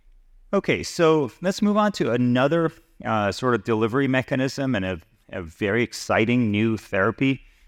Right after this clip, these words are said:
Um, so this is, uh, otherwise affectionately known as the, the pretzel.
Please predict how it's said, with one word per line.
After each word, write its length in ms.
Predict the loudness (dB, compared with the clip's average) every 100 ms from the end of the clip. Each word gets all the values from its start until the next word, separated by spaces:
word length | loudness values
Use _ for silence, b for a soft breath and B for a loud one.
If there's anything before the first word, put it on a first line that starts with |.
| b -6
Um, 540 | -2 0 0 -4 -10
so 160 | -6 -2
this 220 | 0 0
is, 180 | -2 -2
uh, 40 | -2 2 2 0
otherwise 300 | 0 0 0
affectionately 520 | -4 -4 -2 -2 -2
known 220 | 0 0 -2
as 120 | -4
the, 100 | -6 _
the 80 | -10
pretzel. 640 | -6 -2 -2 0 0 0